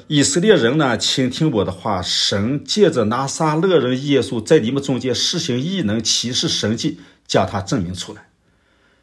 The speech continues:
也就是说，主耶稣在地上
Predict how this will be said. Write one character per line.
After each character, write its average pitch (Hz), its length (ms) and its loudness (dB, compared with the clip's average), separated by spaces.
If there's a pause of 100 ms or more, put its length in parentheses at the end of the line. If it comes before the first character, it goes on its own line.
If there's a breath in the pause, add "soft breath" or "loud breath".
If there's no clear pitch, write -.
(240)
也 175 100 0
就 196 80 2
是 170 80 2
说， 156 240 0
主 160 280 2
耶 156 140 8
稣 147 220 -2
在 120 300 4 (240)
地 180 260 0
上 98 500 -4